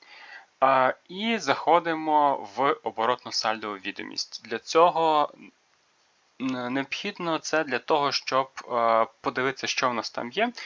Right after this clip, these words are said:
коли закінчується термін і що ми повинні списати для того, щоб не робити це вручну або розуміти, що ми будемо списувати. Звіти, оборотна сальдова відомість по рахунку.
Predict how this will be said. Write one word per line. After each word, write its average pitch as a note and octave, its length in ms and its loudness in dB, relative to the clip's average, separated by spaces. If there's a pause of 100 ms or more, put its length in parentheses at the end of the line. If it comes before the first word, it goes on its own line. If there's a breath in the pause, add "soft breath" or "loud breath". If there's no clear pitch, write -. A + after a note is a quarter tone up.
(140 loud breath)
коли D3+ 320 4
закінчується A#2+ 800 -4
термін F#3+ 440 0
і C3+ 80 -4
що - 200 -2
ми D3+ 120 -4
повинні A#2 440 -6
списати - 540 -2
для G#2 60 -10
того, E3 220 -2
щоб A#2+ 180 -8
не G#2+ 100 0
робити G#2+ 320 -8
це G#2+ 240 4
вручну G#2 420 -4
або A2+ 320 2
розуміти, G#2+ 400 -8
що G#2+ 200 -4
ми A2 60 -6
будемо G2+ 240 -14
списувати. - 600 -6 (340 loud breath)
Звіти, C3 520 -2 (380 soft breath)
оборотна C#3 500 2
сальдова B2 380 0
відомість G#2 640 -6 (180)
по B2+ 140 4
рахунку. G#2 680 0